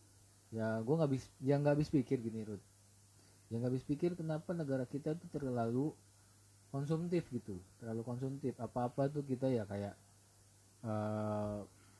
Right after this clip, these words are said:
kayak brand-brand, bahkan kayak s-, handphone pun kita bukan punya pribadi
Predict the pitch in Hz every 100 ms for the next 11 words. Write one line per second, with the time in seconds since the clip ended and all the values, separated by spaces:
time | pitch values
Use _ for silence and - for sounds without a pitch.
0 | - 104 104 104 104 208 202 202 202 202
1 | 101 - - - - - - - - -
2 | - - - - 107 113 110 107 120 120
3 | 110 104 - 139 131 117 113 110 110 -
4 | - - - - - 120 127 - 151 151
5 | 165 165 147 135 151 123 117 113 113 107
6 | - 107 98 101 101